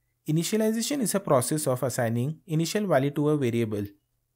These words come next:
Here is the syntax to assign value to a variable. Variable name equals to value, ending the statement with semicolon. Let's say I want to assign character value L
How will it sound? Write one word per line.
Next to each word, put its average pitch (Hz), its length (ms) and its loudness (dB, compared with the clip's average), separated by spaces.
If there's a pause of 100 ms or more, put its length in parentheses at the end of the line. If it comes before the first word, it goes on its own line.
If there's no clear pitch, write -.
Here 226 180 4
is 240 120 4
the 214 100 0
syntax 151 440 2
to 160 140 2
assign 139 320 2
value 131 240 2
to 151 160 4
a 143 80 4
variable. 110 500 0 (760)
Variable 123 420 2
name 135 380 0 (320)
equals 131 460 -2
to 196 280 -2 (260)
value, 123 460 2 (160)
ending 131 280 -2
the 135 100 -2
statement 139 380 -4
with 185 100 -4
semicolon. 104 580 -4 (720)
Let's 247 240 2
say 139 320 2 (320)
I 202 120 4
want 247 200 4
to 214 120 6
assign 147 320 4
character 127 360 2
value 123 460 2
L 131 300 2